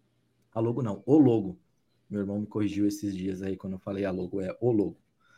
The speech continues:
Então, o logo do TikTok, imagina aí no lugar do cu. Então, essas são nossas redes sociais. E também, como eu sempre gosto de falar,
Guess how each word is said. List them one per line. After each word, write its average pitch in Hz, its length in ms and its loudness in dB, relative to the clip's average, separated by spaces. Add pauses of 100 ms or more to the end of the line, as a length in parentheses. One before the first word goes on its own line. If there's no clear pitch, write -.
(460)
Então, 123 220 2
o 143 140 10
logo 127 300 8
do 117 100 0
TikTok, - 500 -2
imagina 101 420 -2
aí 95 120 -2
no 98 100 -4
lugar 101 280 -2
do 107 100 2
cu. - 240 -12 (180)
Então, - 220 -4
essas 120 140 -4
são 117 80 -4
nossas 113 200 -2
redes 113 200 -4
sociais. - 520 -10 (360)
E 302 100 12
também, 156 300 8
como 147 120 4
eu 127 60 8
sempre 135 240 0
gosto 113 220 4
de - 40 -10
falar, 117 460 4